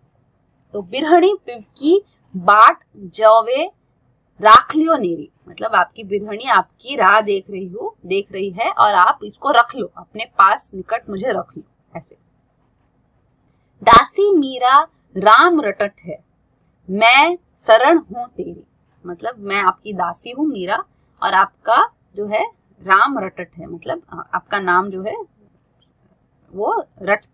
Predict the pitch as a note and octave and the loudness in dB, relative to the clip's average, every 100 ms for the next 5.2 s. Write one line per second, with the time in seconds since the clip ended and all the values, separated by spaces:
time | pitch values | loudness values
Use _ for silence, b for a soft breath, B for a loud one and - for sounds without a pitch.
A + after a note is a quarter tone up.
0 | _ G3 A3 A#3 G#3+ E3+ C4 - A3 G#3+ | _ -4 -4 -4 -6 -6 -10 0 0 0
1 | G3 A3 F4+ - A#3+ G#3+ C4+ B3+ G#3 F3+ | -2 0 0 0 2 4 4 0 -10 -16
2 | D#3+ D#3 _ - D#3+ - _ F#3 F#3+ A3 | -18 -20 _ -20 -20 -20 _ -12 -10 -14
3 | A3 A3 F#3+ - C#4+ - A#3 G#3+ G#3+ G3 | -14 -16 -16 -14 -18 -2 4 4 2 -2
4 | - F3 D#3+ - B2+ _ _ _ - G3+ | -10 -14 -14 -18 -20 _ _ _ -4 -4
5 | F#3 D#3 | -4 -14